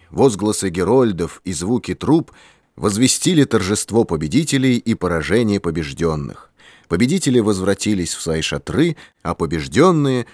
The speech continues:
кое-как поднявшись с земли, со стыдом удалились с арены. Им предстояло теперь вступить с победителями в переговоры о выкупе своих доспехов и коней, которые по законам турниров стали добычей победителей.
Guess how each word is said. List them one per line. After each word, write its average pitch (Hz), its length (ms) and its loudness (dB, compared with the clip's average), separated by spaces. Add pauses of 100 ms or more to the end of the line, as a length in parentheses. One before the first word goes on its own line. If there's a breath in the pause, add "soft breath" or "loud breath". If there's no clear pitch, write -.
(100)
кое-как 107 400 2
поднявшись 98 600 0
с 69 60 -10
земли, 82 420 0 (140 soft breath)
со - 160 -4
стыдом 135 520 2
удалились 90 480 0
с - 120 -6
арены. 76 440 -2 (880)
Им 101 180 0
предстояло 95 680 0
теперь 87 400 -2
вступить - 540 -6
с - 100 -10
победителями 78 680 -6
в - 100 -16
переговоры 80 720 -2 (240 soft breath)
о 82 120 0
выкупе 95 480 -2
своих 80 380 -4
доспехов 101 760 -4
и 82 100 -12
коней, 127 500 -2 (300 soft breath)
которые 170 400 4
по 110 100 -4
законам 98 500 0
турниров 98 600 0 (200 soft breath)
стали 120 380 2
добычей 90 580 -2
победителей. 78 760 -8